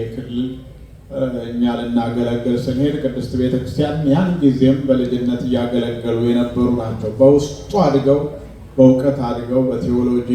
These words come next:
ተመርቀው፣ እ፣ ወንጌል በማስተማር፣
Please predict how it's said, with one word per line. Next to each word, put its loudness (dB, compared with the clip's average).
ተመርቀው፣ -6
እ፣ -4
ወንጌል 2
በማስተማር፣ 0